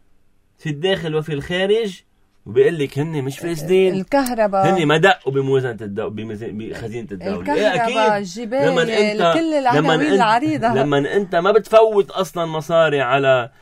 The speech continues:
Speaker 1: خزينة الدولة، كيف بدك ترجع تسرق منها؟ أنت عم تاخدهم دغري. مش بحاجة تمرق بهالبرمة كلها، يعني، تعذب حالك. لهيك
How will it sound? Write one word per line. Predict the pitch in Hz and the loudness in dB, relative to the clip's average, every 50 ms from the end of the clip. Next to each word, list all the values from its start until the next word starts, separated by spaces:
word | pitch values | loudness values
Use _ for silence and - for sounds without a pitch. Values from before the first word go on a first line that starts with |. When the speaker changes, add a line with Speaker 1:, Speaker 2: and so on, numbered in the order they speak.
| _ _ _ - | _ _ _ -8
Speaker 1:
خزينة | - - 143 139 151 160 143 143 | -2 0 2 2 2 0 -4 -6
الدولة، | 139 135 131 147 143 143 143 139 143 | -8 -4 0 4 4 4 4 4 2
كيف | 143 208 214 | -4 -4 -4
بدك | 208 196 185 | -2 -2 -2
ترجع | 185 170 165 | -2 -2 -4
تسرق | 156 156 147 151 156 - 143 | -6 -8 -10 -10 -8 -6 -4
منها؟ | 147 143 135 117 98 - - _ _ - | -4 -4 -4 -6 -8 -12 -14 _ _ -16
أنت | - 156 | -12 -12
عم | 156 165 | -8 -8
تاخدهم | 180 196 190 202 190 208 202 | -6 -4 -2 -2 -2 0 2
دغري. | 196 226 208 214 208 196 175 143 131 - - - - - - - - - | 2 2 4 6 4 4 4 0 -6 -10 -14 -18 -16 -16 -16 -16 -16 -18
مش | - - - | -16 -8 -4
بحاجة | 147 147 - 190 214 226 208 185 | -4 -2 2 4 4 4 2 0
تمرق | 180 - 202 196 190 185 165 | -4 -4 -2 0 0 0 0
بهالبرمة | 165 170 165 156 151 151 147 147 147 143 170 180 185 185 160 151 | 0 -2 -2 -2 -4 -4 -4 -6 -4 -2 -2 -2 -2 -2 -6 -6
كلها، | 143 - 180 165 160 156 147 | -6 -4 -4 -4 -4 -4 -4
يعني، | 147 147 139 127 | -4 -4 -6 -6
تعذب | - - 147 151 143 139 135 | -8 -8 -8 -8 -8 -12 -12
حالك. | - - 151 147 139 131 - - _ _ _ _ - - _ - | -10 -10 -8 -8 -10 -12 -14 -18 _ _ _ _ -20 -18 _ -2
لهيك | 117 120 127 151 160 160 139 - - - | 0 0 2 2 2 2 2 0 -2 -6